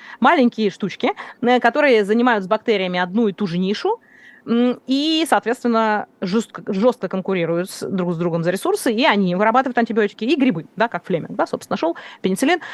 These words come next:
э, грибы микроскопические.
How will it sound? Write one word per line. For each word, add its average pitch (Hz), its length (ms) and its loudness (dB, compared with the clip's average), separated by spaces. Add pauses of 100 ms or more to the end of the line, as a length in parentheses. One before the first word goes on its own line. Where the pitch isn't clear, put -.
(160)
э, 240 440 4 (100)
грибы 214 340 -2 (500)
микроскопические. 180 840 -4